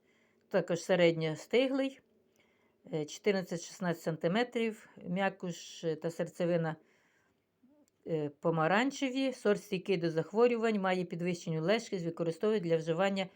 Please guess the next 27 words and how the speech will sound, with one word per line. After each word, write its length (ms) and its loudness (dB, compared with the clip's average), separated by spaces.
в 40 -20
свіжому 440 0
вигляді, 460 2
консервування 760 0
та 220 0
кормові 560 -4
цілі. 400 -10
Ну 160 -2
і 240 -2
купила 480 0
капусти. 800 -6
Хочу 300 -2
в 40 -8
цьому 280 -2
році 280 0
сама 380 0
ви-, 300 -2
вис-, 420 -2
висіяти. 600 0
Оце 340 2
рання. 500 0
Також 320 -2
та 140 0
сама 340 -2
фе-, 340 -2
е, 200 -4
фірма. 520 -2